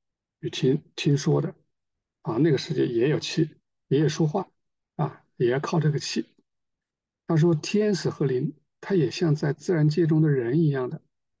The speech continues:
啊，这个世人，也就是我们这些人一样的，也是用眼睛看东西，啊，那如果有看东西呢，那就要借助气，啊，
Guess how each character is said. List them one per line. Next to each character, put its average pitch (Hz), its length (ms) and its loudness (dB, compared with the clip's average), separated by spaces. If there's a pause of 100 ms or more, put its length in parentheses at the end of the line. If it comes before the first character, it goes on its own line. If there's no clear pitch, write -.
(300)
啊， 127 120 -14
这 147 120 -8
个 127 80 -8
世 - 260 -4
人， 147 240 -6 (160)
也 143 80 -8
就 127 80 -4
是 143 60 -2
我 135 100 0
们 117 140 -6
这 147 60 2
些 139 120 4
人 123 240 -4 (420)
一 135 120 0
样 156 180 2
的， 139 100 -4
也 131 160 2
是 170 120 4
用 185 120 4
眼 143 320 2
睛 143 220 0
看 156 220 0
东 127 180 -4
西， - 160 -20 (640)
啊， - 240 -6 (840)
那 196 180 2
如 170 140 4
果 190 100 4
有 165 100 2
看 190 220 -2
东 180 160 2
西 175 140 0
呢， 175 120 2
那 170 120 2
就 156 180 -4
要 139 240 -4 (560)
借 196 260 0
助 151 220 -2
气， - 320 -4 (560)
啊， 123 240 -14